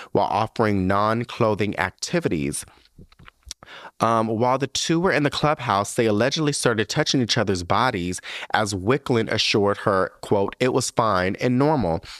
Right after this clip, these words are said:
When the girl asked him to stop, Wicklund allegedly ignored her, placing her hand on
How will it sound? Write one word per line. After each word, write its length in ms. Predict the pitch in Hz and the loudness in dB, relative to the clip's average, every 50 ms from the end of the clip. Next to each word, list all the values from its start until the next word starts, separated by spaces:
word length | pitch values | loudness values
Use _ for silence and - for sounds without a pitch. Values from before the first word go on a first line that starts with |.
| - - - - - | -14 -14 -8 -2 0
When 160 | 107 117 123 | 0 2 2
the 80 | 123 104 | 2 0
girl 280 | 98 127 135 151 160 - | 2 2 2 2 0 0
asked 340 | - 127 131 135 - - - | 0 0 0 -2 -4 -6 -8
him 100 | - 127 - | -8 -8 -6
to 100 | - 107 | -6 -6
stop, 500 | - - - - 143 175 180 156 - - | -6 -4 -2 0 2 2 2 2 0 -2
Wicklund 460 | 104 107 135 - - 160 147 - - | -2 -2 -2 -2 -2 -2 -2 0 0
allegedly 580 | 113 107 110 120 131 139 127 120 120 120 - | 0 2 2 0 0 0 0 0 0 0 0
ignored 480 | 85 101 101 95 90 104 123 165 190 - | 0 0 0 0 2 2 2 2 2 0
her, 300 | - - 104 101 104 110 - - - - - - | 0 0 2 2 2 0 -4 -10 -14 -12 -8 -4
placing 420 | - - 156 170 - - 170 160 | -2 0 0 0 0 0 0 0
her 160 | 156 139 123 131 | 0 0 0 0
hand 360 | 131 123 131 143 147 147 - - | 2 2 4 4 2 2 0 0
on 360 | 110 117 117 113 110 113 - | 0 2 2 2 0 -2 -4